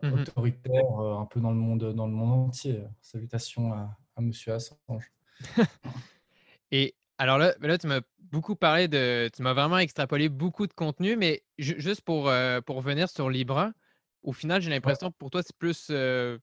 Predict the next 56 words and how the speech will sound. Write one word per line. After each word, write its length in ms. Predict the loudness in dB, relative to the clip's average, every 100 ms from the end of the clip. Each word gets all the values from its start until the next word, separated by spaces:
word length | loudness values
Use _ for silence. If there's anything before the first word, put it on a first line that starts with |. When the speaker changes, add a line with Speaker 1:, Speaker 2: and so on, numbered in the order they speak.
| _
Speaker 1:
j-, 120 | -16 -8
j'ai 160 | -6
pas 160 | -2 -4
trop 300 | -4 -4 -4
senti 400 | -2 -6 -4 -2
le, 320 | 0 0 0
le 140 | 0 0
négatif. 540 | 0 0 0 -2 -2
Et 40 | -4
pourtant, 280 | -6 -2 0
alors, 240 | 0 -2 _ -12
peux-tu 160 | -6 -4
m'expliquer 380 | -6 -6 -8
c'est 160 | -4 -2
quoi 140 | -2
que 100 | -4
les, 100 | -6 -4
les 260 | -2 0
gens, 400 | 0 2 2 0 -4 _ _ -8
euh, 320 | -2 0 0 0
ils, 220 | -4 -6 -10
ils 80 | -12
se 100 | -6
plaignent 400 | 0 0 0 0
ou 80 | -4
ils 80 | -4
disent, « 220 | -4 -2
Ah, 80 | -4
c'est 160 | -4
mauvais » 340 | -2 -2 0 0
ou 120 | -2 _ _
c'est, 220 | -8 -8
c'est, 180 | -4 -6
c'est 160 | -4 -4
quoi 180 | -4
qu'il 200 | -6 -4
y 20 | -2
a, 40 |
euh, 300 | 0 -2 -6 -12 _ _ -20 -20 _
de 60 | -6
mauvais, 480 | -2 2 2 2 -2
si 140 | -6
tu 160 | -12 -10
veux ? 400 | -6 -6 -8 -12 _ _ _ _ 4
Speaker 2:
Bah, 80 | 6
parce 200 | 4 4
que 80 |
les 160 | 8 10
gens, 240 | 10 10
déjà, 240 | 8 8 8
ils 120 | 6
ont 80 | 0
plus 160 | 0
confiance 460 | 4 4 4 4 4
en 60 | 2
Facebook 520 | 2 4 2 0